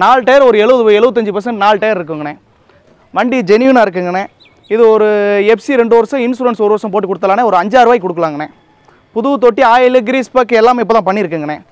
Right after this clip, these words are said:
தொட்டி உள்ள ஃபுல்லா எல்லாம் புதுசு தாங்கண்ணே. ஃபைனான்ஸ் நாலு ரூபா லோன் பண்ணி கொடுத்துருவாங்கண்ணே. வாங்க நேர்ல வந்து உங்களுக்கு வண்டி பிடிச்சிருக்கான்னு நே-, நேர்ல வந்து பாருங்கண்ணே. தமிழ்நாடு ஃபுல்லா எல்லா இடத்துலயும் லோன் பண்ணி கொடுத்துருவோம். நீங்க சென்னையா இருந்தாலும் சரி, ஆ,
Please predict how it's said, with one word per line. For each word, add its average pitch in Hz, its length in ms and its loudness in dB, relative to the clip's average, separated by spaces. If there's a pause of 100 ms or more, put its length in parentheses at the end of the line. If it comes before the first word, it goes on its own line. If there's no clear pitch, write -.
(760)
தொட்டி 208 240 -4
உள்ள 233 240 -2
ஃபுல்லா 226 240 -4
எல்லாம் 208 220 -2
புதுசு 196 240 -8
தாங்கண்ணே. 170 280 -6 (1300)
ஃபைனான்ஸ் 254 460 -2
நாலு 226 120 4
ரூபா 254 200 2
லோன் 247 120 2
பண்ணி 196 240 -4
கொடுத்துருவாங்கண்ணே. 151 460 -8 (2250)
வாங்க 254 240 2
நேர்ல 269 120 4
வந்து 254 220 0
உங்களுக்கு 220 320 -2
வண்டி 220 200 -2
பிடிச்சிருக்கான்னு 220 520 -4
நே-, 202 220 -2
நேர்ல 214 220 0
வந்து 185 160 -2
பாருங்கண்ணே. 170 320 -2
தமிழ்நாடு 233 360 2
ஃபுல்லா 240 340 -2
எல்லா 220 120 2
இடத்துலயும் 214 240 -2
லோன் 220 100 -2
பண்ணி 196 180 -6
கொடுத்துருவோம். 175 380 -4 (280)
நீங்க 196 220 -6
சென்னையா 247 260 2
இருந்தாலும் 233 280 0
சரி, 226 380 0 (480)
ஆ, 214 80 0